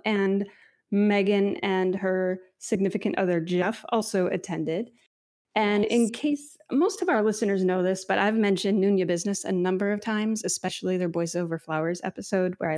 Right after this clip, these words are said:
Speaker 1: laughed and laughed and laughed. So,
Speaker 2: <laughs>
Speaker 1: um, so we'll give her a chance to kinda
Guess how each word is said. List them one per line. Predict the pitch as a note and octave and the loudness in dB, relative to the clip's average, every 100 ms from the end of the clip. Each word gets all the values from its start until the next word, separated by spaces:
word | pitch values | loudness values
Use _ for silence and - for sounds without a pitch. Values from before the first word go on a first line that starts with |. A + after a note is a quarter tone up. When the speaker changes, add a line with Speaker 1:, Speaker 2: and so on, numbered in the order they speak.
| F3 | 0
Speaker 1:
laughed | E3 E3+ E3 | 0 0 -2
and | G#3 F3 | -2 0
laughed | E3 - | -2 -4
and | E3+ | -4
laughed. | F3 - - - C#4+ | 0 0 -2 0 2
So, | A3+ G#3 - D#4 D#4+ | 4 0 0 0 0
Speaker 2:
<laughs> | D4+ D4 C4+ A3+ | -2 -4 -2 2
Speaker 1:
um, | G#3 F#3+ G3 G3+ | 4 4 2 0
so | - | 0
we'll | A#3+ A#3 | 2 2
give | B3 | 2
her | B3 | 2
a | A3 | 2
chance | A#3 F#3+ | 0 0
to | - G3 | 0 -2
kinda | F#3+ G3 F3+ F3 | 0 0 0 -2